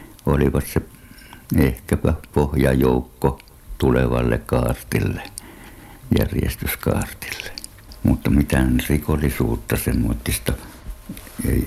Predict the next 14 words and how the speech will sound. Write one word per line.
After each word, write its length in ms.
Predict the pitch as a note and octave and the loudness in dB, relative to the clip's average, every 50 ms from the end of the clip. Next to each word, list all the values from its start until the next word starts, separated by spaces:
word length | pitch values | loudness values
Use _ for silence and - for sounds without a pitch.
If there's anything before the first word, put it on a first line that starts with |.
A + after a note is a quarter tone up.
| - | 0
alkujaan, 640 | C#2+ D2+ D#2 D2+ C2+ - - B1+ A#1+ A#1 - - - - | 2 2 2 2 2 2 2 2 4 4 2 2 0 -2
sitten 260 | - - - - B1 | -4 -4 -4 -4 -2
sy-, 240 | - - D2 - - - - F#2 - | 0 0 0 0 -2 -6 -8 0 2
syksyllä 540 | D#2 D#2 - - - - C#2 A#1 A1 A1+ A#1 | 2 2 2 0 0 0 2 2 2 2 2
vasta, 480 | A#1 C2 D#2 F2 F#2+ - - - - E2+ - - - - - - - - - - - - - - - - - - - - - - - | 2 2 2 2 0 -2 -2 -2 0 0 0 -4 -10 -20 -20 -20 -18 -18 -18 -18 -18 -20 -20 -20 -20 -20 -20 -20 -20 -20 -20 -4 0
niin 320 | - D#2 D2+ D2 D2 C#2+ - - - - - - - - - - - - - - - - - - - - - - - - - - - - | 2 2 4 2 2 0 -4 -8 -14 -14 -12 -10 -8 -8 -8 -8 -10 -12 -12 -10 -12 -14 -12 -14 -16 -16 -18 -16 -14 -12 -12 -8 -4 -2
oli 280 | - D#2+ D2 C#2+ D2 | 0 2 2 2 2
noita 400 | C#2 C#2+ D2 C#2+ D2 D2+ - D2+ D2 - - - - - - - - - - - | 2 2 2 2 0 0 -2 -4 -4 -6 -10 -18 -20 -18 -18 -18 -18 -20 -12 -4
takavarikkoita 1200 | - - A#1+ C2 - - B1+ B1+ C2 C#2 C#2 - - C#2+ C2+ - - - C#2+ D2 D#2 - - D#2+ | -2 0 0 0 0 0 0 2 2 2 2 2 2 2 0 0 0 0 2 2 2 2 2 2
ja 220 | D#2 D#2 D#2 E2 E2+ - - - - - - | 4 4 4 4 2 0 -4 -10 -18 -6 0
etsivät 680 | - C2+ C2+ C2 - - - D2 C#2+ D2+ D#2 C#2+ - - - | 2 4 4 2 0 0 0 2 4 4 4 2 0 -2 -2
aseita 720 | B1 B1 C2+ C#2 - - C#2+ D2+ D#2+ E2+ E2 - - E2+ E2+ - - - - - - - - - - - - - - - - - - | 0 0 0 0 2 4 4 6 6 4 4 4 2 0 0 -2 -8 -20 -20 -20 -20 -20 -20 -18 -18 -14 -12 -12 -12 -12 -6 -2 2
yhdessä 520 | - C#2+ D2 - D#2 D#2+ E2 - E2+ D2+ | 2 2 4 4 2 2 2 2 2 2
venäläisen 680 | C#2 C#2 C#2+ C#2+ D2 D2 D2 D#2 D2+ D#2 F2 E2 E2 | 4 4 4 4 4 4 4 4 4 4 4 2 2